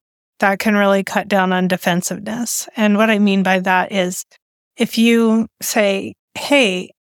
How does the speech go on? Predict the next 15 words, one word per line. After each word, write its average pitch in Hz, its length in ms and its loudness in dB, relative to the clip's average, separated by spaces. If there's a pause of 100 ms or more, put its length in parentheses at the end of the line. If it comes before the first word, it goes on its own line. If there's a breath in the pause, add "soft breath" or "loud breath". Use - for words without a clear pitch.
(120)
I 262 540 0 (800)
blew 226 280 2
up 196 260 2
just - 280 -2
now. 180 260 0
I 240 180 0
didn't 233 280 2
handle 180 380 -2
that 175 220 -2
well. 175 220 -2
I 214 220 0
was 262 220 2
feeling 220 380 2
stressed - 600 -4
because 208 580 -2